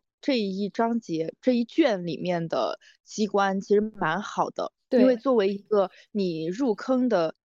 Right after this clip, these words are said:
Speaker 1: 这种盗墓笔记，或，或者是这种类型小说、探险小说的一个读者的话，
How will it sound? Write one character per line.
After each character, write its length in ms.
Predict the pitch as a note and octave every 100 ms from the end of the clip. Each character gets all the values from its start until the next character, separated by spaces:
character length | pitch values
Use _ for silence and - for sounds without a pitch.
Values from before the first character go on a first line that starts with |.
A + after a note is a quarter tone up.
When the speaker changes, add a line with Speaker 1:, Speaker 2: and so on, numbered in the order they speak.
| _
Speaker 1:
这 120 | -
种 320 | F#3 E3 A2+ F3+ _
盗 160 | B3 A3
墓 200 | G#3 F#3+
笔 200 | - -
记， 360 | - G#3 E3 - _ _
或， 100 | F3+ -
或 180 | -
者 100 | G3+ F#3
是 160 | G#3+
这 100 | A#3+
种 140 | F#3+ A#3
类 180 | C#4
型 260 | F#3 F3 F3
小 220 | G3 E3+
说、 280 | - G3+ G3 -
探 180 | D4 A3+
险 160 | G#3
小 160 | A3 F3+
说 220 | - A3
的 220 | G3 E3 - - _ _
一 80 | F3+
个 80 | G3+
读 220 | F#3 F3
者 180 | A#3 G3
的 60 | -
话， 240 | F#3 D#3+